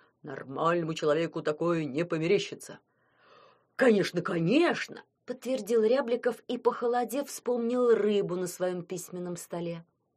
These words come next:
В то же мгновение Зябликов вспомнил летающего крокодила с пропеллером и тоже похолодел. Неожиданно Рябликов вскочил и хлопнул себя по лбу. «Растяпа! Забыл ведро на площадке!»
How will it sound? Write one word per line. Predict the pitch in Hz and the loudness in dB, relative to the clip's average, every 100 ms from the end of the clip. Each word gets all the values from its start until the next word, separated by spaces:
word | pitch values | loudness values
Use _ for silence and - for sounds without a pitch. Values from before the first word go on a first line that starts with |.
| _ _ | _ _
В | - | -4
то | 180 185 | -2 0
же | 160 | -2
мгновение | 156 165 160 151 170 185 151 131 - - - | -4 -2 -2 0 0 0 -2 -6 -12 -14 -8
Зябликов | 165 190 220 165 151 147 - | -2 2 2 2 -2 -4 -10
вспомнил | - - 220 208 196 180 - | -8 0 2 2 -2 -4 -6
летающего | 185 202 214 214 - 220 196 | 0 2 4 2 2 0 0
крокодила | - 208 220 220 226 202 | 0 0 2 0 4 4
с | 151 | 2
пропеллером | - 180 - 269 240 151 139 135 - _ | 0 -2 -2 -2 0 0 -2 -6 -18 _
и | 226 | -4
тоже | 285 - 208 - 127 | -2 2 2 2 -6
похолодел. | 117 - 131 127 135 123 - _ _ _ _ - | -10 -8 -6 -4 -4 -6 -10 _ _ _ _ -8
Неожиданно | 202 214 226 208 202 | -2 0 2 2 4
Рябликов | 208 180 185 202 | 4 2 -2 -6
вскочил | - - 175 247 233 - - _ - | -8 -8 -4 -2 -2 -4 -20 _ -6
и | 226 | -4
хлопнул | - 208 302 - 240 233 | -4 -2 -2 -2 -4 -4
себя | 208 208 | -2 -4
по | 202 208 | -2 -2
лбу. | 160 131 120 _ _ _ _ _ _ _ - | -2 -4 -12 _ _ _ _ _ _ _ -8
«Растяпа! | - 170 196 185 - - - 233 220 220 226 220 214 196 - - - - | 0 4 6 4 -2 -16 -2 4 4 4 0 0 -2 -4 -10 -18 -20 -6
Забыл | 147 247 262 277 | 4 4 4 2
ведро | 165 285 349 285 | 2 4 6 6
на | 214 | 4
площадке!» | 220 220 - - 190 180 - 170 | 2 2 0 2 2 2 -8 -14